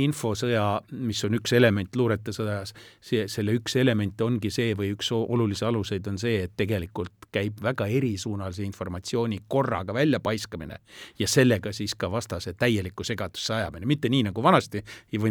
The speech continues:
nagu spiooniromaanides, et on vaja teada ühe asja kohta midagi väga konkreetset või ühe inimese kohta või mingi relva kohta või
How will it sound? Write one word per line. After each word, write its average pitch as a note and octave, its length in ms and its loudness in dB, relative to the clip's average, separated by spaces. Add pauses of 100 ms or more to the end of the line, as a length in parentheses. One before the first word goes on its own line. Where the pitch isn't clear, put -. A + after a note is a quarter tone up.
nagu G#2+ 120 0
spiooniromaanides, A#2+ 1080 6
et - 80 -8
on F#2 80 -6
vaja G#2+ 160 2
teada A#2 320 4
ühe B2 160 8
asja A#2+ 320 4
kohta G#2+ 260 -2
midagi G#2 300 -4
väga A2 160 -4
konkreetset - 920 -8
või A2 120 6
ühe A2+ 160 6
inimese G2 320 2
kohta - 300 -8
või G2+ 220 -8
mingi F#2 260 -8 (380)
relva B2+ 500 8
kohta F#2 400 -6
või G#2 80 -8